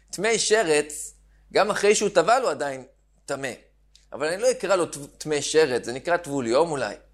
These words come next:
הטמא שרץ הכוונה אחד כזה שהוא עדיין טמא, כי הוא לא טבל עדיין. אתה רואה שכל זמן שהוא לא טבל, אסור לשחוט, אסור לזרוק בשבילו קורבן פסח. אבל מה? הוא יכול לטבול, ואז יהיה מותר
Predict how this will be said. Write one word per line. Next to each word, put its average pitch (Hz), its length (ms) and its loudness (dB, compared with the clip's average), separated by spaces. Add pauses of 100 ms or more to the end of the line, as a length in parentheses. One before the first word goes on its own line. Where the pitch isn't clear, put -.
(380)
הטמא 226 300 -2
שרץ 226 360 2
הכוונה 180 320 2
אחד 214 240 0
כזה 214 420 4
שהוא 185 180 4
עדיין 285 280 4
טמא, 294 320 2 (300)
כי - 60 -4
הוא 214 80 4
לא 277 160 4
טבל 285 320 2
עדיין. 151 340 -4 (2250)
אתה 156 80 2
רואה 151 340 6 (1300)
שכל 202 320 0
זמן 208 220 0
שהוא 190 160 0
לא 208 100 6
טבל, 196 480 4 (140)
אסור 262 280 -4
לשחוט, 254 320 0
אסור 254 200 -2
לזרוק 233 220 2
בשבילו 202 300 -2
קורבן 190 360 2
פסח. 160 360 -4
אבל 139 180 -4
מה? 139 240 -2 (320)
הוא - 80 -6
יכול 175 360 4
לטבול, 151 720 4 (280)
ואז 185 240 2
יהיה 247 120 6
מותר 262 300 0